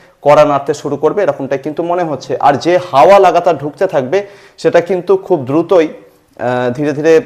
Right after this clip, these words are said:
ঠান্ডা হতে থাকবে, এরকমটাই অনুমান। কারণ already প্রায় বিগত দুই সপ্তাহ ধরে কিন্তু পাহাড়ে লাদাখ,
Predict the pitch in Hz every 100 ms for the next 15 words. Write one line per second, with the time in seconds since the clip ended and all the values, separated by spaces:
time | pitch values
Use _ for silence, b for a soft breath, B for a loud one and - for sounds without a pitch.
0 | - - 151 165 160 165 175 170 151 156
1 | 156 165 160 147 160 117 117 156 170 170
2 | B B - 151 165 170 185 180 151 147
3 | 170 175 151 170 196 190 196 180 185 180
4 | 180 185 190 165 156 180 180 165 127 131
5 | 147 180